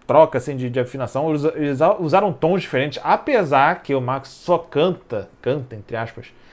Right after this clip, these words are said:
né, gritando, em gutural, aquela coisa, que é um negócio mais percussivo do que melódico, né, obviamente.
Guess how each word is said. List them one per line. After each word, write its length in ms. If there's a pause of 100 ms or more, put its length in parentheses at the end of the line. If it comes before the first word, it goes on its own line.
(260)
né, 140
gritando, 760
em 80
gutural, 760
aquela 280
coisa, 380 (220)
que 60
é 40
um 80
negócio 380
mais 160
percussivo 880
do 100
que 340
melódico, 640
né, 80
obviamente. 720